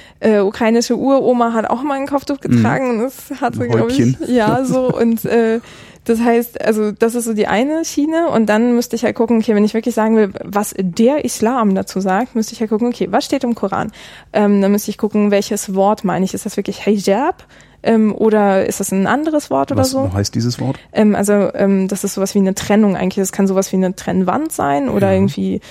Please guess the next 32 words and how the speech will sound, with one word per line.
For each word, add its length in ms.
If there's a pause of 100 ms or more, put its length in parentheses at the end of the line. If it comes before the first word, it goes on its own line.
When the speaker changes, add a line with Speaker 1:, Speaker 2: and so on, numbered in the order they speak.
(160)
Speaker 1:
ein 80
Vorhang 580
oder 200
so, 120
aber 560
wird 160
mittlerweile 480
halt 140 (180)
für 320
Kopftuch 420
auch 160
verwendet. 520
Speaker 2:
Mhm. 260 (400)
Speaker 1:
Ähm, 480 (800)
kommt 300
in 160
ganz 200
verschiedenen 540
Kontexten 420
im 100
Koran 340
vor. 200
Also 520
auch 140
sowas 300
wie 240
die 420 (280)
Nacht 340
legt 400
den 480
Schleier 560
der 540